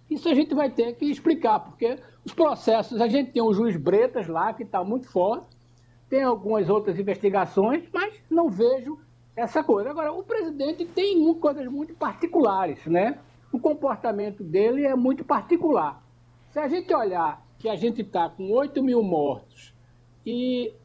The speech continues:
o noticiário de ontem foi dividido, metade pra falar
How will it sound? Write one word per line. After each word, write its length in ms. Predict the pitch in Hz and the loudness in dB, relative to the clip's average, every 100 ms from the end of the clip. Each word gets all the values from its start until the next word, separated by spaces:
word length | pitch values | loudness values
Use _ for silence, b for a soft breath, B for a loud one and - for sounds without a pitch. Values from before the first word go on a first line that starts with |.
| _ | _
o 120 | 233 | 0
noticiário 680 | 269 262 285 - - 220 220 | 2 2 0 -2 2 2 0
de 160 | 202 202 | -2 0
ontem 380 | 175 151 185 | 0 -2 -6
foi 280 | 165 202 185 | -8 -2 0
dividido, 720 | 170 254 233 240 160 190 165 | 2 2 4 0 0 0 0
metade 760 | 185 214 220 - 240 262 269 262 | 0 0 0 0 -2 -2 -4 -8
pra 220 | - 233 | -6 -4
falar 560 | - 208 196 208 220 | -2 -2 0 -4 -6